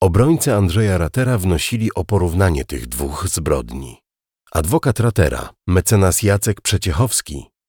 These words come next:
chciał, aby śledczy sprawdzili, gdzie logował się telefon między innymi zabójcy pracownika stacji paliw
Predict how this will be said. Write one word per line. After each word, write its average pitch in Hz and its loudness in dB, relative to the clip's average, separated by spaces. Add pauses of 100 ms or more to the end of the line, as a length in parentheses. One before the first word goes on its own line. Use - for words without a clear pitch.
(140)
chciał, 127 2
aby 107 2
śledczy 104 0
sprawdzili, 85 -2
gdzie 82 0
logował 92 0
się 82 -4
telefon 90 0
między 95 4
innymi 92 0
zabójcy 82 -2
pracownika 76 -6
stacji 82 -6
paliw 92 -6